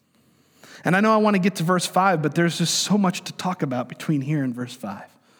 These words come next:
You have to understand, my friend, that you've been justified by the mercy of God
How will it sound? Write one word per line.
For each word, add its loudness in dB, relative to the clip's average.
You 4
have 2
to 0
understand, 0
my -4
friend, -8
that -12
you've 2
been 0
justified -6
by -2
the -4
mercy -2
of -8
God -8